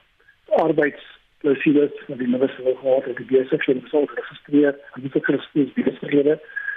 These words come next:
en so aan. So, hulle daai, daai is nou van tafel af vereers. Hulle moet net basies sekere vereistes voldoen, soos hulle moet,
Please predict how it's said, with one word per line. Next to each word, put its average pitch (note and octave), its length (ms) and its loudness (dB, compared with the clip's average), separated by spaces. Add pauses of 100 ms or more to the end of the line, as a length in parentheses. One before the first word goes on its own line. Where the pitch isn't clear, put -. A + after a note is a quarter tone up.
(280)
en D3+ 200 2
so E3+ 140 2
aan. - 180 -4
So, D#3+ 360 2 (260)
hulle D#3 280 0
daai, F3 360 0
daai C#3+ 240 0
is E3+ 60 0
nou F3+ 140 2
van D#3+ 160 -2
tafel E3 380 0
af C#3 220 -2
vereers. D3 640 0
Hulle C#3+ 180 -6
moet D3+ 200 -6
net F#3 160 2 (100)
basies D3 460 0 (520)
sekere E3 260 0
vereistes D3 500 0
voldoen, C3 300 2
soos - 180 -2
hulle B2+ 120 -2
moet, D3 180 -2